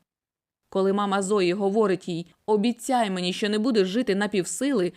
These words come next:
проживи своє життя наповну», це стає тригером, який підштовхує Зої припинити жити у страху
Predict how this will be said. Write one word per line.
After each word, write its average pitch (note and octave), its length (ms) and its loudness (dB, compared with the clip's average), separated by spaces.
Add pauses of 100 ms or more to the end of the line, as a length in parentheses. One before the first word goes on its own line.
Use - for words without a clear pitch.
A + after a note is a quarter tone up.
(180)
проживи C#4 580 0
своє B3+ 320 0
життя A3+ 340 0
наповну», G3+ 640 -2 (280)
це C#4+ 160 0
стає C#4 340 -2
тригером, A3 640 0
який A3 220 -2
підштовхує A#3+ 760 -2
Зої A#3+ 380 -2 (160)
припинити D4 680 0
жити A3+ 280 0
у G#3+ 100 2
страху D4+ 480 -2